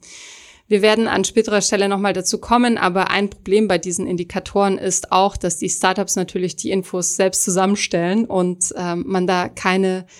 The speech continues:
unbedingt immer vergleichbaren Variablen vorfindet.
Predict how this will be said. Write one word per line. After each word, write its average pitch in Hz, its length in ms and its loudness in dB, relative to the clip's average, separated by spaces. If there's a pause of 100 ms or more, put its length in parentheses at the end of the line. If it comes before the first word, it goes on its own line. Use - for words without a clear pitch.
(260)
unbedingt 196 580 2
immer 190 180 0
vergleichbaren 175 840 -2
Variablen 165 640 -2
vorfindet. 202 800 -2